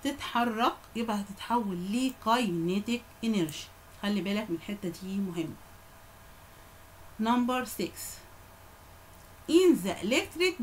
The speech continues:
bell، الجرس الكهربائي، space energy changes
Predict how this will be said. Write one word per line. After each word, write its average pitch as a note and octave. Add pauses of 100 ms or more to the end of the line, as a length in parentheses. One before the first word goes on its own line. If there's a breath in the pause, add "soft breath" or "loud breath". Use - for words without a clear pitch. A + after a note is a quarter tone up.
bell، G3+
الجرس B3
الكهربائي، G#3 (600 loud breath)
space F4
energy C4+ (280)
changes C4